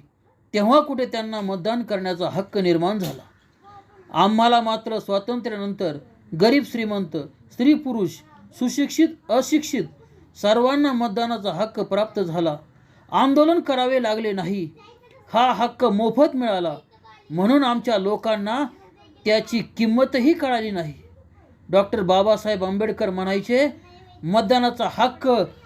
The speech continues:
मीठ मिरची एवढा स्वस्त समजू नका." पण आम्ही तर पाचशे रुपये, हजार रुपये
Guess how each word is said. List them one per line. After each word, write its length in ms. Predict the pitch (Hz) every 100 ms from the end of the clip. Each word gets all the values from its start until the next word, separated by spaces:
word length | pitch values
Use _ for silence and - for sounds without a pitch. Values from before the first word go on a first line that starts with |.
| - 156
मीठ 360 | 185 294 330
मिरची 520 | 262 254 240 - 247
एवढा 440 | 226 220 240 294 277 - - - - - - _ _ - - - -
स्वस्त 340 | 226 247 -
समजू 420 | 247 - 214 214
नका." 360 | 277 226 170 131 - _ - _ _ -
पण 140 | 170
आम्ही 320 | 175 185 208 220
तर 120 | 214
पाचशे 460 | 160 196 202 202 214
रुपये, 540 | 208 202 220 208 175 156 _ _ -
हजार 300 | 196 247 262
रुपये 520 | 269 202 247 226